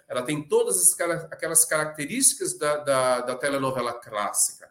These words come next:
Ela não tá subvertendo nenhuma linguagem, ela não tá mostrando uma série. Ela é, acima de tudo, uma novela. E o público que tá assistindo Todas as Flores sabe que está vendo uma novela,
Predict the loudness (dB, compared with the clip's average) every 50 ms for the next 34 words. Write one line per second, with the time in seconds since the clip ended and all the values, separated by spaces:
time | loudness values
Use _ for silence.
0 | _ -16 -8 -4 -4 -2 -2 -2 -2 -2 -2 0 4 6 6 6 6 4 -2 -4
1 | 0 0 0 0 -2 -6 _ _ 2 4 4 4 4 2 0 -2 -2 -2 -2 0
2 | 0 0 0 0 -2 -4 -4 -2 0 0 2 2 0 -2 -6 -12 -16 -20 _ _
3 | -20 -20 -12 -6 -4 -4 -2 -2 -4 -4 -2 0 0 0 0 0 0 0 0 0
4 | 0 -2 -4 -2 -2 -2 -2 -2 -2 -2 -2 0 4 6 8 8 8 8 6 6
5 | 4 2 0 -2 -6 -14 _ _ _ _ -10 -6 -4 -4 -2 2 4 4 4 2
6 | 0 -6 -14 -16 -6 0 4 6 6 6 4 2 -4 -6 -8 -10 -12 -14 _ -12
7 | -8 -6 -6 -4 -6 -6 -8 -10 -14 _ _ -12 -6 -4 -2 0 0 0 0 2
8 | 2 2 2 2 -2 -6 -10 -14 _ _ _ -12 -10 -10 -8 -4 -4 -2 -2 -2
9 | -2 -2 -4 -6 -6 -6 -4 -4 -4 -4 -4 -6 -6 -8 -8 -8 -10 -12 -10 -8
10 | -8 -6 -4 -2 -2 -2 0 0 -2 -2 -4 -2 4 6 8 8 8 8 8 6
11 | 6 4 0 -2 -4 -4 -6 -4 -4 -6 -8 -8 -10 -10 -10 -10 -10 -10 -10 -12
12 | -12 -14 -14 -16 -18